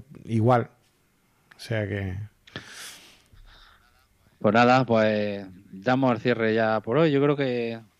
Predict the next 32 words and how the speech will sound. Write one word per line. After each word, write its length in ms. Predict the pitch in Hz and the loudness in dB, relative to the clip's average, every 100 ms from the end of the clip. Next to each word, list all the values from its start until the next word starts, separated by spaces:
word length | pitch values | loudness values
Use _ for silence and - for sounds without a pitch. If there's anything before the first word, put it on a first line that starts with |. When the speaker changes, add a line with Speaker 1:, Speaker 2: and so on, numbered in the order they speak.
| _ _ | _ _
Speaker 2:
ha 180 | 117 117 | -8 -4
quedado 260 | 127 123 | 0 2
bastante 380 | 120 113 131 123 | 2 0 -2 -2
esos 140 | 117 120 | -6 -4
tres 160 | 123 | -4
conceptos, 800 | 123 120 151 151 151 139 135 110 | -2 -2 -2 -2 2 2 2 0
el 140 | 98 92 | -6 -6
tema 260 | 110 110 | -4 -2
de 80 | 104 | 0
la 80 | 104 | -2
información, 760 | - 110 104 - 147 143 143 | -2 -2 0 4 4 6 2
la 80 | 123 | 0
gestión 300 | 101 - 107 | -4 -6 -6
digital 420 | 104 104 117 117 101 | -4 -2 0 2 0
y 60 | |
la 160 | 92 90 | -4 -4
automatización. 840 | 90 90 90 87 90 - 120 127 - - - _ _ - | -6 -8 -8 -8 -8 -2 0 -2 -8 -20 -20 _ _ -8
Y 60 | |
espero 220 | 92 104 110 | 0 4 4
que 80 | |
sirvan 320 | 104 120 113 110 | 4 2 2 0
de 60 | |
ayuda 260 | 113 117 120 | 2 2 2
y 60 | 117 | 2
que 200 | 110 104 | 0 2
desde 440 | 104 92 98 113 | 2 2 4 6
hoy, 380 | 127 123 131 139 _ _ _ _ _ - _ _ _ _ _ _ | 6 4 2 -6 _ _ _ _ _ -20 _ _ _ _ _ _
desde 420 | 101 107 98 107 | 0 0 2 4
hoy 320 | 117 127 131 131 - | 4 2 -2 -8 -12
empecéis 560 | 104 98 95 113 113 | -10 -8 -6 -2 0
a 40 | 113 | 0
digitalizar 680 | 107 104 101 92 110 113 | 0 0 0 0 0 0